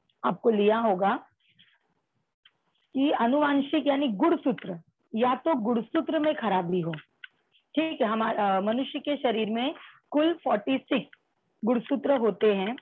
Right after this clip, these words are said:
जो जोड़ियों के रूप में पाए जाते हैं, यानी फ़ोर्टी सिक्स की अगर मैं जोड़ी बनाऊं तो तेईस जोड़ी हमारे शरीर में गुणसूत्र होते हैं। ठीक है, इन तेईस जोड़ियों में बाईस जोड़ी समलिंग-, लिंगी होते हैं और एक जोड़ी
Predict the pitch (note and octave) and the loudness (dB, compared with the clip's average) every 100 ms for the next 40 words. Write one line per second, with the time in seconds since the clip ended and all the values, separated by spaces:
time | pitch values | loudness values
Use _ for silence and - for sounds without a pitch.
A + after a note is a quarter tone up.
0 | G3+ F#3+ C#4 G3+ A#3 A#3 C#4 C#4+ - D4+ | -4 0 0 4 4 4 2 0 -4 -2
1 | C#4 G#3+ A#3 A3+ G3+ F#3+ G3 F3+ F3 G3+ | 0 -2 -4 -2 -2 0 0 0 -2 -2
2 | G#3 C4+ - - - - A3+ A#3+ B3 G#3+ | 0 -2 -6 -16 -6 2 2 2 0 0
3 | C4 C#4 - - B3 A3+ B3 A#3+ G#3+ A3 | -2 -4 -6 0 0 2 0 2 2 4
4 | A3 G3+ G3+ G#3+ C4 - B3 C4+ C#4 G#3+ | 2 2 0 -2 -4 0 2 2 0 0
5 | G#3+ A#3 F#4 - A3 G#3+ A3 A3 G#3+ G#3+ | 2 2 0 -2 -2 0 -2 0 -2 -2
6 | G#3+ A3+ G3+ F#3 - - G#3+ B3 D#4 - | -2 -4 -4 -4 -8 -12 -4 0 0 -2
7 | _ _ - - D#4 B3 E3+ E3 - _ | _ _ -6 -2 0 2 0 -4 -12 _
8 | _ _ _ _ _ - _ D4 D4+ A#3 | _ _ _ _ _ -20 _ -2 0 -2
9 | F3 - _ _ - C#4 C#4 C4 C#4+ D#4+ | -4 -16 _ _ -2 -2 2 2 2 2
10 | C4 B3+ A#3+ A3+ G#3+ G3+ A#3+ G3+ G#3 A#3 | 2 0 2 2 0 -4 -4 -4 0 2
11 | D4 A3 B3+ B3 C#4 C#4 _ D#4+ D#4+ D4+ | 0 2 2 4 2 -2 _ -2 0 0
12 | B3 A3 - A3 G#3+ G#3 G#3 G3+ E3+ F#3+ | 0 -2 -2 0 0 2 2 0 -2 -2
13 | F#3 G3 E4 _ _ _ _ A3 A3+ - | 0 -2 -4 _ _ _ _ -2 -2 0
14 | C4 B3 A3+ G#3+ B3 | 0 0 0 0 2